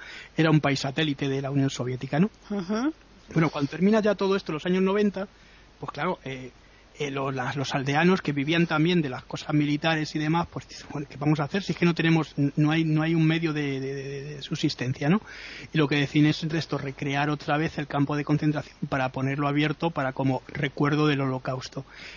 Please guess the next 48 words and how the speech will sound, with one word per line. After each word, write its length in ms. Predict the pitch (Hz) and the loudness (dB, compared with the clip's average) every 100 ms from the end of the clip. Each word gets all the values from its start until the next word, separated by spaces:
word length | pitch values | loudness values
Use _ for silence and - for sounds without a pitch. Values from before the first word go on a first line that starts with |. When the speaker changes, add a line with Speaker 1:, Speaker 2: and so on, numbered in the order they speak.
| - | -4
Speaker 1:
Y 100 | 156 | 0
es 100 | 151 | 2
ahí 140 | 156 175 | 2 0
cuando 240 | 151 135 | 0 0
ya 140 | 135 | 0
empiezan 380 | 139 143 139 147 | -2 -2 -2 0
a 460 | 143 139 131 120 107 | 2 0 -2 -8 -12
recibir 360 | 120 - 135 135 | -14 -12 -8 -4
a 60 | |
la 100 | 143 | -2
gente. 560 | - 180 190 180 185 160 - - - | 0 2 2 2 -2 -4 -12 -18 -16
Pues 120 | - - | -16 -6
sí, 220 | - 139 | -4 -2
lo 100 | 110 | -4
que 100 | 127 | -10
pasa 200 | 135 156 | -8 -4
que 80 | 156 | -4
es 80 | |
comprar 520 | - - 135 135 147 151 | -6 0 2 2 0 0
recuerdos 520 | 151 - 156 156 143 | -2 -2 -2 -2 -4
como 260 | - 147 | 0 2
eso 140 | 139 151 | 2 -2
de 100 | 139 | -2
Marbey, 480 | 135 131 135 143 151 | -2 -4 -2 -2 0
McFrey, 500 | 139 - - 170 147 | 0 -2 -4 -2 2
¿no? 160 | 151 | 2
Que 120 | 147 139 | 0 -4
se 120 | 139 | -2
ponían 260 | 143 143 | 2 2
las 120 | 147 139 | 2 -2
puertas 400 | - 160 143 131 | 0 0 0 -4
y 40 | |
cosas 280 | 139 147 151 | -2 0 2
de 80 | 156 | 2
estas, 240 | 151 156 - - - | 2 -2 -4 -10 -4
me 80 | 143 | -2
parece 220 | 143 131 | 0 2
un 80 | 151 | 2
poco 240 | 147 - | 2 -2
macabro, 440 | 135 131 165 196 135 | -4 -2 -2 -2 -4
pero 140 | 123 123 | -8 -6
bueno, 240 | 160 165 | -4 -2
Speaker 2:
Pues 220 | 196 190 | -2 -2
sí, 100 | - | 0
Speaker 1:
eh, 240 | 180 165 180 | 0 0 2
Speaker 2:
cada 220 | 190 185 | 4 6
Speaker 1:
sí, 40 | 190 | 6
Speaker 2:
uno. 320 | 196 196 196 | 4 2 2